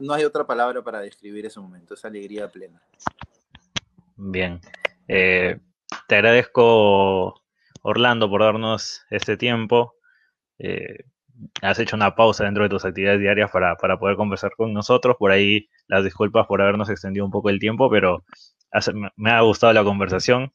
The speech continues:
Speaker 2: Eh, espero que también te hayas sentido cómodo. Muchas gracias.
Speaker 1: Gracias a ustedes por la entrevista. A cuidarse, muchachos.
Speaker 2: Bien, muchas gracias. Tuvimos hoy a Orlando Contreras,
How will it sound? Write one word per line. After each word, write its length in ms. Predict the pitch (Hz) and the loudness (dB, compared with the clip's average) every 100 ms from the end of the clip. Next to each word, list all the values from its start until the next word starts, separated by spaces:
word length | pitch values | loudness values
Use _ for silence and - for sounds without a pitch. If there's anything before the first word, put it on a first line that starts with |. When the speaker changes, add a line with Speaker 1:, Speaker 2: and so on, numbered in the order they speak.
| _ | _
Speaker 2:
Eh, 260 | 92 92 | -4 -4
espero 200 | 92 101 | -2 -2
que 80 | 101 | 0
también 220 | 98 98 | 0 -2
te 60 | 98 | -2
hayas 100 | 101 | -2
sentido 260 | 95 104 98 | -2 -4 -2
cómodo. 460 | 110 110 117 117 - | -2 0 0 -2 -6
Muchas 280 | 104 101 | -4 0
gracias. 360 | 95 87 85 - _ _ _ _ _ - | 2 0 -4 -16 _ _ _ _ _ -16
Speaker 1:
Gracias 480 | 120 123 131 131 | -8 -4 -4 -6
a 40 | 123 | -12
ustedes 220 | 107 127 | -8 -6
por 120 | 127 | -6
la 60 | 120 | -8
entrevista. 600 | 107 120 120 - 104 - - | -8 -8 -8 -8 -12 -12 -18
A 100 | 101 | -14
cuidarse, 420 | 120 117 127 120 | -8 -4 -6 -8
muchachos. 520 | 113 110 120 113 - _ _ _ _ _ _ _ _ _ _ _ _ _ _ _ _ | -12 -8 -8 -10 -16 _ _ _ _ _ _ _ _ _ _ _ _ _ _ _ _
Speaker 2:
Bien, 300 | 101 92 85 _ _ _ | -8 -8 -8 _ _ _
muchas 180 | 123 131 | -2 2
gracias. 320 | 113 95 - - - - | 2 2 -2 -8 -20 0
Tuvimos 380 | 143 147 147 151 | 4 6 4 6
hoy 160 | 143 | 6
a 260 | 139 131 120 | 6 6 6
Orlando 880 | 120 120 135 135 131 127 123 113 101 - _ | 4 2 2 0 2 2 4 0 -4 -16 _
Contreras, 540 | 113 120 131 127 131 | -6 -4 -2 -2 -4